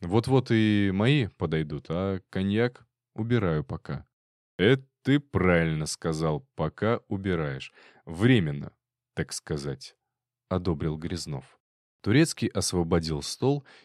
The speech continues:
и тут же в дверь постучали. На пороге возникли Левин и Безухов. Мужчины обменялись приветствиями, все расселись вокруг стола. "Ну, с кого начнём? С Левина?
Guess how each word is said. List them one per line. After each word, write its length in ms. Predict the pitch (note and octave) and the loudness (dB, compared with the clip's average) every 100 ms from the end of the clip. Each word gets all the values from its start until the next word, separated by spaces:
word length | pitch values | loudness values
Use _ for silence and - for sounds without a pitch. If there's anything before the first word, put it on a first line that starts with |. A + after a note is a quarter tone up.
| - | -8
и 100 | G2 | -6
тут 240 | - D#3+ | -2 -2
же 180 | A#2+ B2 | 0 -2
в 80 | F#2 | -2
дверь 260 | F2+ F#2+ | 0 0
постучали. 800 | - F2+ - F2 - D2+ C2+ C2+ _ _ _ _ _ - | 0 -6 -6 -8 -6 -6 -6 -12 _ _ _ _ _ -4
На 140 | F2+ | 0
пороге 380 | A2 B2 D3 A#2+ | 2 2 2 0
возникли 640 | G2+ F#2 G2 F#2 E2+ E2 - | 0 0 -2 -4 -4 -4 -2
Левин 400 | F2+ G#2+ G#2 G2 | 0 0 0 -6
и 140 | F#2 | -8
Безухов. 640 | D#2 D#2+ D2+ C#2 - - _ _ _ _ | -4 -4 -4 -12 -14 -20 _ _ _ _
Мужчины 540 | - B2+ - F#3+ D#3+ - | 0 0 2 2 0 0
обменялись 560 | F#2 F2+ F2+ E2+ D2 - | -2 0 0 0 -2 -4
приветствиями, 920 | - E2 C3+ C3+ - A2 G#2+ G2 F2 _ | -2 0 0 -2 -6 -4 -2 -4 -6 _
все 340 | - - C3 - | -8 -4 -4 -4
расселись 640 | F#2 F2 - F#2 F2+ - | -6 -6 -4 -4 -4 -4
вокруг 360 | E2+ D2+ D#2 - | -6 -6 -6 -8
стола. 420 | - E2 C#2+ C2+ _ _ _ _ _ _ _ _ - | -6 -6 -6 -8 _ _ _ _ _ _ _ _ -4
"Ну, 320 | F#2+ A#2+ C3 - - _ - | 2 4 2 -4 -20 _ -8
с 120 | - | 0
кого 220 | A#2 A2 | 2 4
начнём? 500 | F#2+ - - D#2 C2 _ - | 2 -2 -4 -6 -8 _ -12
С 140 | - | 0
Левина? 440 | G#2+ C3+ A2 C#2+ | 4 4 2 -2